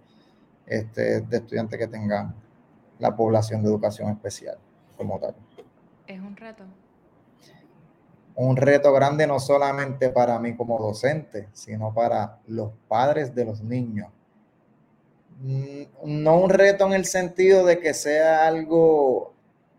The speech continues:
Speaker 1: difícil para ellos, sino más bien es que si el papá hoy día no está empapado, como uno dice por ahí, sobre los derechos de los niños,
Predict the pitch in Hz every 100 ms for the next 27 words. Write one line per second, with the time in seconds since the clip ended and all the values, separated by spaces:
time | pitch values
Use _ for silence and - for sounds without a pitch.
0 | _ _ 151 151 139 143 147 165 160 147
1 | 127 113 120 117 113 - 131 135 156 160
2 | 156 160 160 - - 135 131 123 117 117
3 | - 113 104 127 135 - - 147 147 139
4 | 123 107 - - _ _ _ _ _ _
5 | _ _ 123 123 131 143 135 - 151 147
6 | - 143 131 135 131 135 139 135 135 139
7 | 139 135 135 135 131 131 127 127 131 131
8 | _ _ _ - 127 123 123 113 104 107
9 | 107 107 131 127 131 131 131 - _ 135
10 | 135 131 143 147 123 107